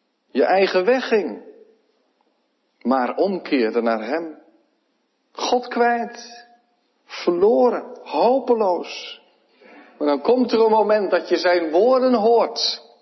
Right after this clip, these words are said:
De harteklop van de Vader in die woorden. En dat je hart open gaat.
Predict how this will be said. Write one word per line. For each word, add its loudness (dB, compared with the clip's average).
De 2
harteklop 0
van 0
de 2
Vader 2
in 2
die 2
woorden. 2
En 0
dat 2
je 4
hart 0
open 0
gaat. -8